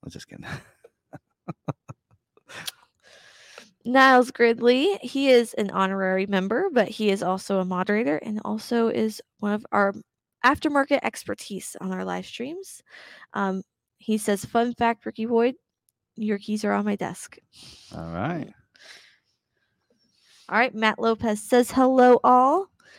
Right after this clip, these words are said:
Speaker 2: And here is Jack Evans saying hello.
Speaker 1: There we go.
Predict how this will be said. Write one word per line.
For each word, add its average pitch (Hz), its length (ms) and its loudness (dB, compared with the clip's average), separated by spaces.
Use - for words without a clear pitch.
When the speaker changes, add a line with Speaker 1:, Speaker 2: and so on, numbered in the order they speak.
Speaker 2:
And 202 500 0
here 285 360 4
is 247 280 -2
Jack 254 340 0
Evans 208 840 0
saying 185 280 -6
hello. 214 260 -2
Speaker 1:
There 98 140 -6
we 110 80 -8
go. 160 360 -8